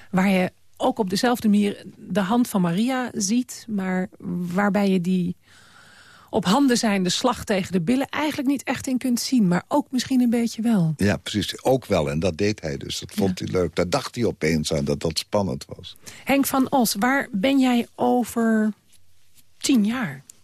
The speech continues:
Speaker 1: Heb je daar enig idee van?
Speaker 2: Deo volente woon ik dan in Amsterdam.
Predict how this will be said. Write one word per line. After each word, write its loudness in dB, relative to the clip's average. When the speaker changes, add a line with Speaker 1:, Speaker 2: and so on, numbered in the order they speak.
Speaker 1:
Heb -4
je -2
daar 0
enig 2
idee -4
van? -12
Speaker 2:
Deo 2
volente 0
woon 0
ik -2
dan 0
in -2
Amsterdam. -2